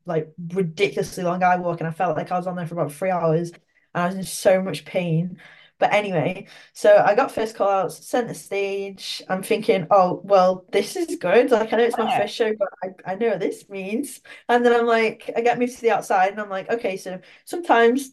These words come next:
Speaker 1: that's gonna mean, you know, they've, they've decided you're the winner and you're off to the outside," or, 'cause two bros aren't like other federations. Like, usually the person that ends in the middle is, is gonna be the winner. Um, and that is literally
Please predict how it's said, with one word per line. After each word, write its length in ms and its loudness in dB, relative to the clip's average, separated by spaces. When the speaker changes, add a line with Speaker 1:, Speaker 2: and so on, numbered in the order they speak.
Speaker 1:
that's 260 0
gonna 200 4
mean, 540 -6
you 80 -6
know, 220 -2
they've, 220 0
they've 200 2
decided 600 2
you're 140 4
the 80 -2
winner 260 0
and 160 0
you're 120 0
off 120 -8
to 100 -14
the 120 0
outside," 560 0
or, 240 -2
'cause 160 0
two 220 4
bros 200 6
aren't 200 4
like 460 -2
other 120 -2
federations. 600 -4
Like, 280 -2
usually 760 -4
the 60 -6
person 440 0
that 140 -4
ends 240 -4
in 60 -8
the 80 -4
middle 360 2
is, 180 -4
is 140 -6
gonna 220 -4
be 120 -4
the 100 0
winner. 380 0
Um, 560 2
and 220 -4
that 240 2
is 560 -10
literally 560 -2